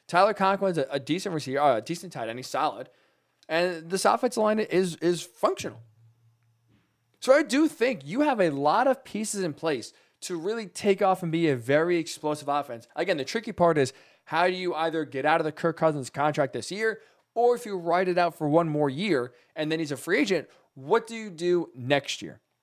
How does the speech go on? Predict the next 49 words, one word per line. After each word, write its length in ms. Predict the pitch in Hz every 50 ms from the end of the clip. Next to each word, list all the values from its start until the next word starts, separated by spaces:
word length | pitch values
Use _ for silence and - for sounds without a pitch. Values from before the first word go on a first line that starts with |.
| _ _ _ _ _ _ _ _ _ _ _ _ _ _ -
Obviously, 400 | 170 190 208 220 214 202 - 208
they 100 | 180 175
won't 220 | 156 156 170 175 170
be 100 | 165 165
able 140 | 170 156 160
to 60 | 151
trade 200 | - 160 160 147
for 120 | - - 139
Aaron 180 | 135 127 120
Rodgers. 460 | 117 104 98 92 - - - - - _ _ _ -
I 100 | 170 180
think 200 | 175 - 143 139
Russell 260 | 170 208 208 - 190
Wilson 280 | 180 185 185 185 185 170
is 40 | 147
the 80 | 151
guy 140 | 147 151 165
they 160 | 156 147 143 - -
absolutely 400 | 147 165 180 - - 190 175 -
should 140 | - 151 -
try 140 | 165 160
to 60 | 147 -
trade 160 | 156 156 147
for 140 | - 170 202
this 180 | 302 294 -
year. 140 | 131 92 - _ _ _ _ -
I 80 | 151 165
think 240 | 180 185 156 135 -
Deshaun 300 | 160 156 190 190 190 185
Watson 340 | 190 226 269 302 - 233
is 80 | 185 156
the 60 | 151
guy 160 | 143 151 143
you 160 | 143 139 139 131
go 160 | 147 139 139
all 280 | - - 139 147 143
in 120 | 139 131 117
for 200 | - 131 127 120
this 200 | 123 123 - -
year 120 | 127 113
as 100 | 113 110
well. 260 | 139 131 107 95 - _ _ _ _ _
But 120 | 185 226
if 120 | 269 - 175
not, 520 | 156 190 254 269 180 143 127 - - - _ _ _ _ _ _ _ _ _ _ _ _ _
there's 240 | 170 170 151 143 147
no 540 | 151 160 180 202 214 220 214 214 196 175
real 500 | 156 156 165 180 185 190 185 185 180 170
clear 920 | - _ - - - - 160 160 170 170 170 170 170 170 165 160 143 -